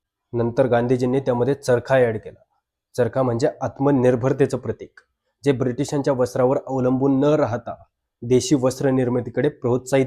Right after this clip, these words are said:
करतं. एकोणवीसशे एकतीस पर्यंत हाच तिरंगा फडकला आणि त्यानंतर नेताजी सुभाषचंद्र बोस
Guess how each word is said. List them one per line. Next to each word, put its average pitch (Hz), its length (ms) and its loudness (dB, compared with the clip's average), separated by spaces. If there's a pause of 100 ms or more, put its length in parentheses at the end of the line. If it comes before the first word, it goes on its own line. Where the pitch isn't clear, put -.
(140)
करतं. - 560 -8
एकोणवीसशे 139 540 2
एकतीस - 380 -2
पर्यंत 131 380 -2
हाच - 360 -8 (200)
तिरंगा 139 360 4
फडकला 113 420 -4 (600)
आणि 120 200 -2
त्यानंतर 139 400 4
नेताजी 131 420 0
सुभाषचंद्र 139 580 0
बोस 113 400 -6